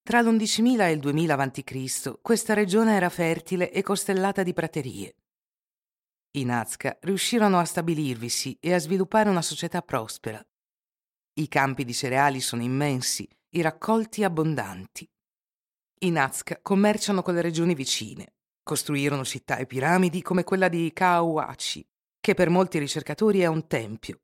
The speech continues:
per altri un centro amministrativo. Poi il deserto avanza, seppellendo i villaggi.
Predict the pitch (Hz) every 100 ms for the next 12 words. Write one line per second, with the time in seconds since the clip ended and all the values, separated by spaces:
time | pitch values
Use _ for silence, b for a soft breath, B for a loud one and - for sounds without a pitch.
0 | _ 190 139 135 131 - - 196 185 -
1 | 208 202 196 180 170 160 - 156 131 101
2 | 98 - _ _ _ _ _ _ _ _
3 | _ _ - 165 165 160 147 151 160 160
4 | 156 156 127 113 - - - - - 185
5 | 180 208 180 160 151 127 101 - -